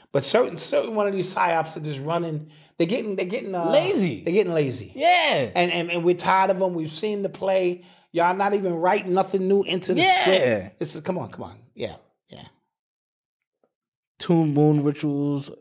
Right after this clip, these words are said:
Speaker 2: Somebody said all Chinese workers. Mm.
Speaker 1: Yeah.
Speaker 2: Mm.
Speaker 1: Those are definitely those new moon rituals.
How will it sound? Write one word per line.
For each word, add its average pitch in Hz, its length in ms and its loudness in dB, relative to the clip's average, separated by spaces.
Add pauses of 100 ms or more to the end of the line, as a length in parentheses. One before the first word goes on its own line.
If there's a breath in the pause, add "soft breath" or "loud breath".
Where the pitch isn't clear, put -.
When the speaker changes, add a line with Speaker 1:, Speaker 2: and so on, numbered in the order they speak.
(160)
Speaker 2:
Somebody 131 260 -2
said - 120 -8
all 123 220 2
Chinese 135 420 0
workers. 127 360 -4
Mm. 196 420 -6 (1080)
Speaker 1:
Yeah. 151 340 2 (520)
Speaker 2:
Mm. 185 160 -8
Speaker 1:
Those 139 240 2
are 139 40 -6
definitely 170 420 0
those 151 240 2
new 160 200 -2
moon 156 280 0
rituals. - 600 -8